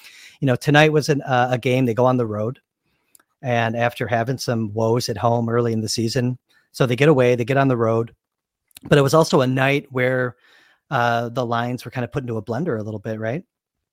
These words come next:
And what do you think was the bigger factor? The line changes or just getting out of Buffalo and getting on the road and getting away? Because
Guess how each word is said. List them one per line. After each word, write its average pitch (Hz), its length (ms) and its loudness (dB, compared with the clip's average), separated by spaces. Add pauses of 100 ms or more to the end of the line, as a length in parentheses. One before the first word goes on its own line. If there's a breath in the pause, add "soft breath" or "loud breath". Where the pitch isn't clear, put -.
(340)
And 139 480 2
what 143 320 2
do 180 80 -2
you 156 180 0
think 156 400 -2 (320)
was 143 280 -4
the 143 100 -2
bigger 139 320 0
factor? 117 640 -4 (680)
The 131 120 0
line 120 340 2
changes 226 760 -4 (1000)
or 143 560 2 (540)
just - 240 -8
getting 160 180 0
out 151 140 2
of - 60 -4
Buffalo 151 300 0
and 123 80 -4
getting 143 200 -2
on 127 100 -2
the 117 80 -4
road 117 340 -4
and 107 120 -10
getting 131 180 -6
away? 110 480 -2
Because 120 580 -4